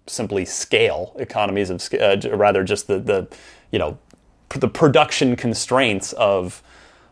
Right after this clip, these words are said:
of, uh, of the Tesla's production. The batteries are what holds it up, and that's one reason the Gigafactory is being made. But the other one is the fact that, uh, the batteries are expensive.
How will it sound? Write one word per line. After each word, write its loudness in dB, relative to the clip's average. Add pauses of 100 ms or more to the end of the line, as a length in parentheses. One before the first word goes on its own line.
(120)
of, 2
uh, 2 (840)
of 0 (200)
the -2 (220)
Tesla's 0
production. 2 (400)
The 0
batteries 0
are 0
what 0
holds 0
it -2
up, 2
and -6
that's -2
one -4
reason -2
the -4
Gigafactory 0
is -4
being -2
made. 0
But -2
the -2
other 2
one 0
is 0 (920)
the -2
fact -4 (480)
that, -2
uh, 0 (280)
the -6
batteries 2
are 4
expensive. 0